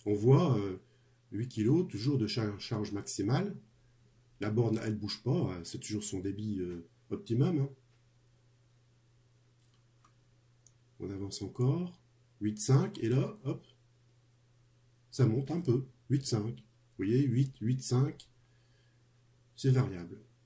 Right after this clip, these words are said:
Comme quoi, c'est pas évident, hein, de trouver, euh, une bonne moyenne.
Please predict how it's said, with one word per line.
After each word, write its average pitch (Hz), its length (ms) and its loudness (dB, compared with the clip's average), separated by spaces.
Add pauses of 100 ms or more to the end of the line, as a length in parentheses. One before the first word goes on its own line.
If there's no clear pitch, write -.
(300)
Comme 117 160 2
quoi, 170 120 2
c'est 139 200 6
pas 139 100 8
évident, 147 360 8
hein, 156 120 2
de 120 100 4
trouver, 120 340 4
euh, 98 460 0 (320)
une 107 140 4
bonne 107 160 4
moyenne. 92 400 0